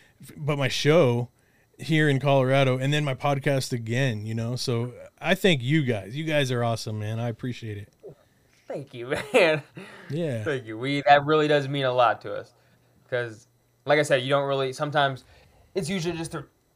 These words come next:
Speaker 2: text message that you get to actually talk with people, especially, like, if you have followers that are reaching out to you. So to have an actual conversation with somebody and then to meet them in person, I got to see how broad your shoulders were in person.
Speaker 1: <laughs>
Speaker 2: And it was, it was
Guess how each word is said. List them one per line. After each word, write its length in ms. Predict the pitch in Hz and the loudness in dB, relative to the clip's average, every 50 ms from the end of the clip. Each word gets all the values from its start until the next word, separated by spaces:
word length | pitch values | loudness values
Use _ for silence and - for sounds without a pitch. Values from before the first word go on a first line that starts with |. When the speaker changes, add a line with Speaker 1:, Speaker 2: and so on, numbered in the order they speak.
| _ - | _ -2
Speaker 2:
text 260 | - 170 156 156 - | 0 0 0 0 0
message 360 | 170 160 160 151 165 165 151 | 0 0 0 0 -2 -2 0
that 160 | 156 156 143 | 0 -2 -2
you 60 | 151 | -2
get 140 | 147 151 147 - | 0 0 0 2
to 60 | 156 | 4
actually 220 | 143 139 - 160 143 | 2 2 2 -2 -2
talk 220 | - 160 151 147 | 0 2 2 2
with 120 | 156 147 | 0 -4
people, 380 | 160 165 151 147 156 151 147 - _ _ _ - - _ _ _ _ _ _ - | -4 -4 -4 -4 -4 -6 -8 -10 _ _ _ -20 -20 _ _ _ _ _ _ -10
especially, 460 | - 156 - - 151 143 143 147 143 139 | -8 -6 -2 -2 -2 -2 0 0 2 2
like, 160 | 135 131 127 | 2 2 0
if 100 | 127 123 | -2 -8
you 80 | 127 131 | -4 0
have 220 | 131 131 127 127 - | 2 2 2 2 2
followers 300 | - 123 123 123 123 123 | 2 2 4 2 0 -2
that 80 | 127 127 | -6 -6
are 60 | 120 | -6
reaching 260 | 120 123 - - 113 | -6 -8 -10 -8 -6
out 140 | 113 113 113 | -6 -6 -6
to 80 | - | -8
you. 140 | 120 117 120 - _ _ _ _ | -10 -10 -10 -12 _ _ _ _
So 100 | - - | -6 -4
to 60 | 147 135 | -2 0
have 140 | 139 135 | 0 0
an 80 | 131 131 | 0 -2
actual 260 | 131 127 - - 131 | -2 -4 -4 -6 -10
conversation 640 | 127 - 139 127 113 117 117 - 110 110 127 - 123 | -8 -6 -6 -4 -4 -6 -6 -6 -8 -8 -8 -8 -8
with 100 | 120 120 | -6 -4
somebody 440 | - 123 123 123 123 123 123 120 - _ _ _ _ _ _ _ - | -4 -2 -2 -2 -2 -4 -6 -8 -10 _ _ _ _ _ _ _ -4
and 80 | 170 165 | -2 -2
then 100 | 151 143 | -2 -2
to 80 | 147 | -4
meet 160 | 139 143 143 131 | -6 -8 -4 -2
them 120 | 147 131 | -2 -2
in 100 | 120 113 | -2 -4
person, 560 | 110 - 147 139 131 127 131 139 131 135 131 127 - _ _ _ _ _ _ | -6 -2 0 0 0 0 0 -2 -4 -4 -6 -8 -12 _ _ _ _ _ _
I 60 | - | -2
got 140 | 120 135 127 127 | 0 0 0 0
to 40 | |
see 140 | 127 - 131 127 | -4 -6 -4 0
how 140 | 131 127 | 2 2
broad 340 | 127 123 127 127 123 127 117 | 2 2 4 4 4 4 4
your 100 | 120 123 120 | 0 -6 -8
shoulders 400 | - 131 123 120 123 123 120 120 | -6 -6 -6 -6 -6 -8 -8 -6
were 240 | 120 123 120 110 | -6 -4 -4 -4
in 200 | - 113 101 95 101 | -6 -8 -12 -12 -14
person. 680 | - - - 143 135 135 - - 151 143 143 143 143 - - - | -16 -6 -2 0 2 2 2 2 0 -2 -2 -2 -6 -8 -12 -16
Speaker 1:
<laughs> 100 | _ - | _ -4
Speaker 2:
And 200 | 170 151 165 170 | -2 -2 0 4
it 120 | - 571 | 6 8
was, 220 | 539 247 - - - - _ _ - _ _ _ _ _ _ _ _ _ _ _ _ - 139 - - - - 151 151 - 160 151 - | 8 8 6 4 -2 -8 _ _ -20 _ _ _ _ _ _ _ _ _ _ _ _ -20 -20 -20 -12 -6 -6 -6 -6 -6 -10 -14 -12
it 80 | - 120 | -10 -10
was 100 | 117 113 | -10 -10